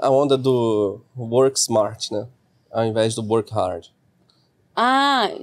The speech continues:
Speaker 2: entendi.
Speaker 1: O trabalhar
Speaker 2: Tá.
Speaker 1: inteligente
Speaker 2: Não trabalhar
Speaker 1: acima do trabalhar
Speaker 2: é.
Speaker 1: duro, né?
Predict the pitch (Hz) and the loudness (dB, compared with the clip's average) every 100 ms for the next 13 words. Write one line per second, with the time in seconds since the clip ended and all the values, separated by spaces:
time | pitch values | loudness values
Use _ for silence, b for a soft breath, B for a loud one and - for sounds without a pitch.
0 | 185 190 196 214 180 151 117 190 170 123 | -4 0 0 0 2 2 2 2 0 0
1 | 127 120 117 110 220 220 226 233 233 226 | -2 -2 0 2 2 4 2 2 4 4
2 | 226 220 226 226 208 127 127 127 123 123 | 4 4 2 2 2 2 0 0 2 4
3 | 123 120 110 104 104 | 2 0 -2 -4 -8